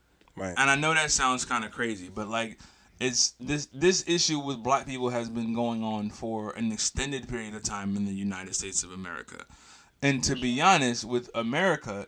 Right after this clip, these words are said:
Speaker 2: this whole, this, this situation with Palestine and Israel is fairly new to a lot of people.
Speaker 1: And I, I, I can attest to that, and only because before I met Palestine P, I didn't know anything about Palestine.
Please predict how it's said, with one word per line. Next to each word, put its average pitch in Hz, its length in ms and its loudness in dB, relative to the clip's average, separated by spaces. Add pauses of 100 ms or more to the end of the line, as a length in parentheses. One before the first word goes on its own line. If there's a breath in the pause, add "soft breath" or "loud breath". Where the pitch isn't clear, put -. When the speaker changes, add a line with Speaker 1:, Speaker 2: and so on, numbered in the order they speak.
Speaker 2:
this 143 300 -2
whole, 131 440 2
this, 120 200 -10
this 120 240 -6
situation 120 640 -2
with 101 100 -10
Palestine 110 460 0
and 104 100 -2
Israel 113 460 -6 (360 soft breath)
is 123 160 -4
fairly 202 540 2
new 147 340 4
to 120 120 0
a 110 60 -4
lot 110 340 4
of 101 80 -2
people. - 420 -4 (500 loud breath)
Speaker 1:
And 151 160 8
I, 160 220 6
I, 127 140 10 (140)
I 147 40 8
can 156 140 4
attest 156 320 8
to 131 80 4
that, 107 260 8
and 123 140 4
only 143 220 6
because 123 600 4
before 120 560 4
I 123 80 8
met 127 380 4
Palestine 104 600 2
P, 98 280 -4 (560 soft breath)
I 147 140 8
didn't 151 260 6
know 120 200 4
anything 120 420 2
about 82 240 -8
Palestine. - 420 -12